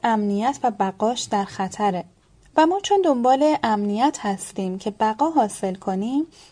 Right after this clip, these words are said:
از هر دستوری که به ما بدن سعی می‌کنیم که تبعیت کنیم، حتی اگر اون دستورها غیر منطقی یا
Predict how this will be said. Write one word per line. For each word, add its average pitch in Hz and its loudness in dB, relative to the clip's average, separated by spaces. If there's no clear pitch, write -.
از 277 6
هر 392 2
دستوری 262 0
که 254 -4
به 208 -2
ما 196 -2
بدن 226 0
سعی 359 -2
می‌کنیم 254 -2
که 285 -6
تبعیت 190 -2
کنیم، 185 -8
حتی 392 2
اگر 302 0
اون 254 -4
دستورها 208 2
غیر 196 2
منطقی 196 -4
یا 285 2